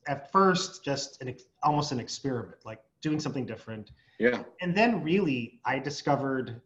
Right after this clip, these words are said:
Speaker 1: um, I loved all the projects I could work on, 'cause it wasn't the same thing. I was, I had a, I had a hand in starting a conference. I had a hand in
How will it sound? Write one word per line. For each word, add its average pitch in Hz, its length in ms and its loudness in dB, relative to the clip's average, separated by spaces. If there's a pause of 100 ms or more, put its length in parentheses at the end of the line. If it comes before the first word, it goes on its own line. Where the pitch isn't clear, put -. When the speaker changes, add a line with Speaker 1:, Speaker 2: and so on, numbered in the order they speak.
Speaker 1:
um, 107 440 -8 (680)
I 147 140 4
loved 143 720 0 (1040)
all 156 340 4
the 143 100 -2
projects 127 500 -4
I 117 60 -12
could 95 160 -14
work 104 240 -10
on, - 160 -14 (240)
'cause 127 120 -8
it 156 80 0
wasn't 185 320 4
the 147 60 -4
same 143 420 0
thing. 135 200 -4
I 117 100 -4
was, 123 300 -8
I 135 80 0
had 151 160 2
a, 139 120 -4 (420)
I 147 60 4
had 147 80 4
a - 40 2
hand 147 400 0
in 123 100 -2
starting 127 380 -6
a 143 60 -4
conference. 156 580 -2
I 123 40 -10
had 123 160 -6
a 123 60 -8
hand 127 360 -6
in 123 380 -4